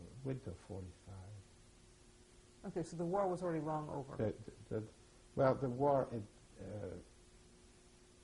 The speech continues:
Speaker 1: it, well, it was a little bit before because the war was still going on. The, uh, uh, I was, uh, uh, I was back in Paris when, uh, before the, the, uh,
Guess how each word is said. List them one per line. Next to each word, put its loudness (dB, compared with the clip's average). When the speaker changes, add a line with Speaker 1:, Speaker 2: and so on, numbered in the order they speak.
Speaker 1:
it, -8
well, -6
it -8
was -8
a -8
little 0
bit -4
before -2
because -6
the 0
war 2
was -2
still -4
going -4
on. -6
The, -6
uh, 6
uh, 0
I 4
was, 0
uh, 4
uh, 4
I -6
was -2
back 2
in -2
Paris 2
when, -4
uh, -6
before 6
the, 0
the, 0
uh, -6